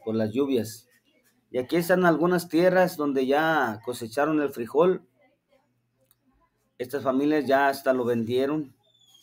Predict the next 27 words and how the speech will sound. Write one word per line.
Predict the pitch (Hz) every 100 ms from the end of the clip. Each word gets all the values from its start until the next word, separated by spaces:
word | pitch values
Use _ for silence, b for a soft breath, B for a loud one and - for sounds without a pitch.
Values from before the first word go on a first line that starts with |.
| _ _ _ -
Aquí | 117 147
estamos | 160 170 160
viendo | 165 180 185 - 143
el | 135
puente | 147 165 170 180
rayado, | 151 131 120 147 151 110 92 - _ _ _ _ _ _ _ _ _ _
o | 113
el | 113
puente | - 131 156
El | 147
Guayabo, | 127 110 113 131 113 107
también | 107 123 120
le | 113
llaman | 120 117
así, | 110 110 113 110 _ _ _ _ _ _
donde | 120 120
tenemos | 113 123 147 156 151 -
uno | 147 185 185 196 190
y | 135
se | - -
me | 131
hace | 143 -
que | 135
hasta | - 120 113
dos | 135 143 - _ _ _
caimanes | 131 117 107 127 127 113 107
allí | 107 113 110